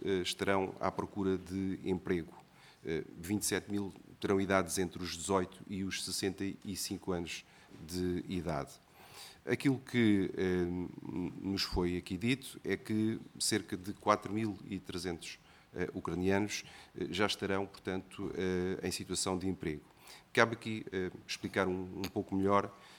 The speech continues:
eh, quais é que são, eh, os setores de atividade em que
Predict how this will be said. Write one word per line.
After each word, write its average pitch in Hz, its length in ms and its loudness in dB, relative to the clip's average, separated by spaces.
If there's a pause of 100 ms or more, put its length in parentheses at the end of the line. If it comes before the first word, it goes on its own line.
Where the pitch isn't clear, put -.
(120)
eh, 98 240 4
quais 107 320 4
é 107 80 -2
que - 100 -6
são, 98 440 0
eh, 95 200 -2
os 98 320 0
setores 101 560 0 (380)
de 98 240 -2
atividade 98 720 2 (380)
em 101 160 4
que 104 420 2